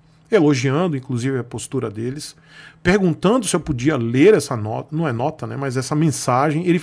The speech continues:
ele me deixou claro, não é uma nota, é uma mensagem pra você, mas pode ler. Então ele me autorizou. Ele me mandou alguns áudios também, eh, que não vem ao caso colocar, e ele me disse que foi questionado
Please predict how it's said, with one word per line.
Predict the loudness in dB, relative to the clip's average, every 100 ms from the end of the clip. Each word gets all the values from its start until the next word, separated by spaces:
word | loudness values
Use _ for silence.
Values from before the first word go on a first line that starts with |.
| -2
ele | -4
me | -2
deixou | -4 -6
claro, | -4 0 0 -2
não | -2 -2
é | -2
uma | -4
nota, | -4 -6 -8 -8 -10 -10 _ _ -8
é | -2
uma | -2
mensagem | -2 -6 -4 -2 0 -2 -4
pra | -4 -2
você, | -2 0 0 -2 -4 -18 _ -4
mas | -2
pode | 0 -2 2
ler. | 0 0 -6 _ _ _ _ _ -2
Então | 0
ele | 2
me | 2
autorizou. | 2 2 0 0 0 0 0 -10 _ _ _ _ _ _ -20 4
Ele | 6 6
me | 4
mandou | 4 2
alguns | 2 -2 -2
áudios | 0 0 -2 -8
também, | -10 -6 -4 -6 -8 _ -20 -20 -20 -14
eh, | -10 -6
que | 0
não | 2
vem | 2 0
ao |
caso | 0 -4 -4
colocar, | -6 -8 -8 -4 -2 -2 -8 _ -20 -20 -6 4
e | 6
ele | 6 6
me | 0
disse | 0 -2 -4
que | -6 -6 -6 -6
foi | -12 -4 -4 -4 _ 2
questionado | 4 6 4 -2 -2 0 2 2 0 -2